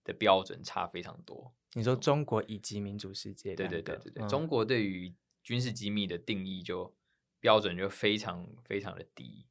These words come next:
Speaker 1: 它可能，
Speaker 2: <laughs>
Speaker 1: 它可能在军事基地附近拍个照，
Speaker 2: 嗯。
Speaker 1: 呃，也，也不行，或者拍个门口的卫兵也不行。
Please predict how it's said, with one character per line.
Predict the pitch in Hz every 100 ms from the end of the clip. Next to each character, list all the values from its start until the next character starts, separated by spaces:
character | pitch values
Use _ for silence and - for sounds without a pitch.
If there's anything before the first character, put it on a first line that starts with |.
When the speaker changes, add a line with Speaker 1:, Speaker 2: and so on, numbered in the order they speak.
| _ _
Speaker 1:
它 | - -
可 | -
能， | 104 92 101
Speaker 2:
<laughs> |
Speaker 1:
它 | 180
可 | 190 123
能 | 95 90 92
在 | 110 113 101 98
军 | - 110
事 | 113
基 | 107 104
地 | 104
附 | 101 107
近 | 101 92
拍 | 98
个 | 92
照， | 87 95 - - -
Speaker 2:
嗯。 | 143 139 117 101 - _ _
Speaker 1:
呃， | - - 113 117 _ _ - _
也， | 98
也 | 95 90
不 | 98
行， | - -
或 | -
者 | 104
拍 | 101 107
个 | 101
门 | 95 92
口 | 95
的 | 90
卫 | 98 92
兵 | 90 90
也 | 92
不 | 92
行。 | 113 107 107